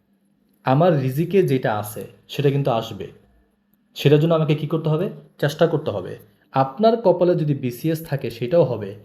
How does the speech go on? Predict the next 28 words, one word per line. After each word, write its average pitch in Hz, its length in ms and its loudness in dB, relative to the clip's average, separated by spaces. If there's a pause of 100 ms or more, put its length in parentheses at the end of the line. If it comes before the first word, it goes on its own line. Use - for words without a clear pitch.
(200)
তবে 147 220 4
আপনাকে 156 300 -2
চেষ্টা 151 340 -2
করতে 170 260 -4
হবে। 95 220 -10 (560)
চেষ্টা 190 360 6
করলে 202 300 6
আপনার 170 300 2
কপালে 170 300 2
সেটা 139 240 -4
আসবে। 120 440 -8 (640)
কপালে 180 320 6
আসা 151 320 2
ডিপেন্ড 165 360 0
করে 202 160 2
চেষ্টার 175 360 0
উপর। 139 120 -2
আল্লাহ 156 180 0
তাআলা 185 160 2
এইভাবেই 156 340 2
সেট 175 260 -2
করে 113 180 -4
প্রত্যেকের 127 400 -4
ভাগ্য। 107 260 -8 (400)
সে - 160 0
চেষ্টা 180 340 4
করলে 175 220 2
পাবে, 143 280 -4